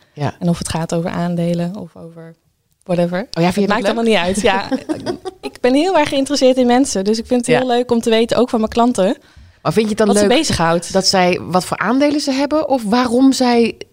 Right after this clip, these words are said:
Speaker 1: eh, zo
Speaker 2: Waarom?
Speaker 1: bezig zijn met
Speaker 2: Ja.
Speaker 1: hun toekomst en geld en, en het
Speaker 2: Dat,
Speaker 1: veiligstellen?
Speaker 2: maar ook,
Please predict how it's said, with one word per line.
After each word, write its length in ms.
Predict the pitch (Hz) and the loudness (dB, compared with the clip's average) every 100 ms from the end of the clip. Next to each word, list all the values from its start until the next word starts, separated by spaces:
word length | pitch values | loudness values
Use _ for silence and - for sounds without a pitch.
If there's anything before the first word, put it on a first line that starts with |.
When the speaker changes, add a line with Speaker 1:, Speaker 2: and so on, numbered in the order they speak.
| - | -18
Speaker 1:
eh, 120 | - - | -16 -4
zo 60 | |
Speaker 2:
Waarom? 220 | 185 185 | 2 2
Speaker 1:
bezig 360 | 190 240 - 240 | 4 2 0 -4
zijn 280 | - 226 220 | 0 2 2
met 120 | 214 | 2
Speaker 2:
Ja. 40 | 202 | 2
Speaker 1:
hun 120 | 208 | 2
toekomst 580 | 233 226 214 202 208 - | 2 2 4 4 2 0
en 120 | 190 | -2
geld 500 | - 196 190 190 185 | 0 0 2 2 0
en, 260 | - 185 180 | 0 0 0
en 140 | 180 | 0
het 100 | 175 | 0
Speaker 2:
Dat, 80 | 175 | 0
Speaker 1:
veiligstellen? 840 | 185 240 190 - - 180 185 185 185 | 2 2 2 0 0 2 2 0 -2
Speaker 2:
maar 240 | 226 220 | -2 0
ook, 380 | 254 277 - | 0 -2 -8